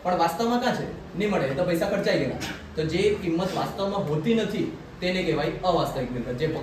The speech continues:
મિલકત દેણામાં દર્શાવેલી હોય. હવે એ અવાસ્તવિક મિલકત એટલે નુકસાન કહેવાય. પણ આટલી વસ્તુ ખબર, એ નુકસાનની જવાબદારી કોણે ભોગવવાની હોય? ભવ્ય અને શ્લોકે. તો એ લોકોની વચ્ચે એ નુકસાન વેચાઈ જવા જોઈએ. મિલકત દેણા બાજુ છે તો આપણે કઈ બાજુ વેચી દેવાનું?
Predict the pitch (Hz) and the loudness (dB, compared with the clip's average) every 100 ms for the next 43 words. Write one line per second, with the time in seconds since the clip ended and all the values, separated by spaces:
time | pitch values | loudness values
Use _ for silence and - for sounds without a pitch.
0 | - 151 156 170 160 151 165 156 143 127 | -6 -2 0 0 0 0 0 0 0 -2
1 | 117 117 113 - - 147 180 160 180 - | -2 -4 -8 -10 -4 -2 0 0 0 0
2 | 151 180 196 190 202 196 190 202 202 220 | 0 2 2 0 0 0 0 0 0 0
3 | 226 - 240 180 156 - - - - 165 | 0 0 0 0 0 -2 -6 -10 -6 -2
4 | 196 202 202 196 190 190 143 - - - | 0 4 4 2 2 0 0 -4 -10 -14
5 | - 190 226 208 175 - 214 208 214 160 | -2 4 4 4 2 -2 -2 -2 -2 2
6 | 165 180 180 185 202 226 190 175 175 165 | 6 6 4 0 2 2 2 2 6 6
7 | 156 151 - - 165 196 175 143 135 - | 6 2 2 -4 2 4 6 4 4 0
8 | - - - 190 202 180 160 - 214 190 | -2 -8 -12 0 2 4 4 4 2 2
9 | 196 170 160 185 160 - 180 214 226 165 | 2 2 2 0 0 0 0 2 2 2
10 | 131 117 110 104 - - 139 156 208 190 | 2 0 -4 -8 -12 -4 -2 2 2 2
11 | 208 202 196 208 220 190 165 180 208 202 | 2 4 4 2 2 2 0 2 4 4
12 | 208 196 165 170 165 160 165 | 2 2 2 2 2 2 0